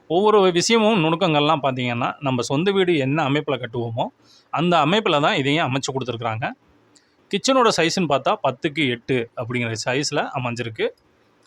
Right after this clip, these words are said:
மேலேயும் கிச்சன் இருக்கனால அதை நீங்க தனித்தனி போர்ஷனா வாடகைக்கும் விடலாம். இல்ல நம்ம குடியிருக்கணும்னாலும் தாராளமா நீங்க குடியிருக்கலாம். சைடுல எல்லாம் ஸ்லாப்லாம் பெரிய பெரிய ஸ்லாப் தான் போட்டு கொடுத்துருக்காங்க கடப்பாக்கல்லுல.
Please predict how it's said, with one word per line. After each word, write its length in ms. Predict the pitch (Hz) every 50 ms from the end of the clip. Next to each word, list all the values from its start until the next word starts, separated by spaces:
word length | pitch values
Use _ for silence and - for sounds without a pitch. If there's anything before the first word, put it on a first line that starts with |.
| _ _ -
மேலேயும் 420 | 147 170 196 214 220 220 240 233 170
கிச்சன் 280 | 170 - - 185 175
இருக்கனால 380 | 160 147 143 139 135 135 143 - 247
அதை 100 | 233 180
நீங்க 180 | 151 135 131 113 -
தனித்தனி 320 | 135 139 147 147 139 135
போர்ஷனா 320 | 127 139 139 127 156 156 156
வாடகைக்கும் 480 | 123 123 127 135 139 135 131 127 143 131
விடலாம். 260 | 120 117 123 170 262 294 _ _ - - - _ -
இல்ல 140 | 147 180 185
நம்ம 260 | 165 165 160 156 156 156 156 151 143
குடியிருக்கணும்னாலும் 720 | - 156 165 170 160 160 147 156 147 143 147 160 220 254
தாராளமா 440 | 202 147 131 131 135 131 127 139 156
நீங்க 200 | 143 127 123 120 113
குடியிருக்கலாம். 560 | 123 120 123 123 117 120 120 123 160 233 285 _ _ _ _ _ _ _ _ _ _ _ - _ _ -
சைடுல 360 | - - 180 214 233 214 190 180
எல்லாம் 180 | 196 208 -
ஸ்லாப்லாம் 500 | - 160 151 170 160 - 160 156 165 - -
பெரிய 220 | - 135 131 143 135
பெரிய 200 | 135 127 131 123
ஸ்லாப் 320 | - - 127 127 127 - 139
தான் 140 | 135 127
போட்டு 180 | - 127 123 117
கொடுத்துருக்காங்க 440 | 120 117 120 117 120 120 123 127 120
கடப்பாக்கல்லுல. 600 | - 127 127 127 131 131 117 123 120 120 120 139